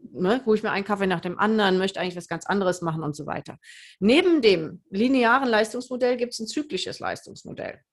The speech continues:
Lässt sich jetzt ganz <laughs> einfach aus dem Weiblichen ableiten. Wir haben Tage, an denen geht's uns richtig gut, da sind wir unschlagbar. Und wir haben Tage, da sind wir empfindsam. Da sind wir vielleicht offen für Neues, aber nicht so leistungsfähig.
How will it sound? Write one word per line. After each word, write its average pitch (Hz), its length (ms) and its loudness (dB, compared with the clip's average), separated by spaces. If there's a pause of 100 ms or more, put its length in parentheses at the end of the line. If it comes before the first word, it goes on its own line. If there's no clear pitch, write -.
(200)
Lässt 156 300 -4
sich - 140 -4
jetzt 175 180 -6
ganz 165 240 0
<laughs> - 60 -18
einfach 175 540 0
aus 180 160 2
dem 190 140 2
Weiblichen 185 500 2
ableiten. 202 540 0
Wir 247 120 2
haben 220 220 2
Tage, 220 360 2
an 226 160 -4
denen 220 180 0
geht's 214 200 -2
uns 196 120 -6
richtig 214 300 -2
gut, 233 240 -2
da 214 80 0
sind 196 200 2
wir 185 100 2
unschlagbar. 175 500 -2
Und 254 60 -2
wir 262 80 -4
haben 262 60 -12
Tage, 254 260 0
da 247 40 -2
sind 247 140 -4
wir 254 80 -2
empfindsam. 254 680 -4
Da 180 80 -4
sind 208 180 0
wir 196 60 -12
vielleicht 185 280 -6
offen 214 200 -4
für 202 120 -4
Neues, 180 420 0
aber 180 220 4
nicht 226 340 2
so 190 100 0
leistungsfähig. - 840 -4